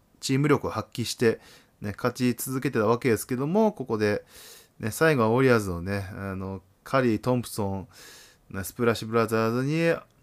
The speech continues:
あの、ルーニーのね、二十二リバウンドでしたか。<laughs> もうそれが効きましたね。ね、あの、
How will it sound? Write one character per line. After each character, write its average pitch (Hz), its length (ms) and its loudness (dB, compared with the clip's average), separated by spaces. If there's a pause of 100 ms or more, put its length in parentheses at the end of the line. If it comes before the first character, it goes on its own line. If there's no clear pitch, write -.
(380)
あ 101 120 -4
の、 110 140 -2
ル 170 220 6
ー - 20 8
ニ 160 100 4
ー - 20 2
の 98 140 0
ね、 123 340 2
二 135 200 0
十 123 220 4
二 123 160 4
リ 156 100 6
バ 156 100 6
ウ - 20 8
ン 127 60 4
ド 110 60 2
で - 20 2
し - 60 -2
た 98 100 -2
か。 95 220 -2 (340)
<laughs> 277 320 -12
も 101 120 -4
う - 20 -6
そ 139 160 -2
れ 175 100 2
が 175 100 6
効 - 80 -4
き - 120 -6
ま 180 140 4
し - 80 -2
た 87 120 -2
ね。 107 380 -2
ね、 101 220 -8 (100)
あ 131 120 2
の、 131 160 0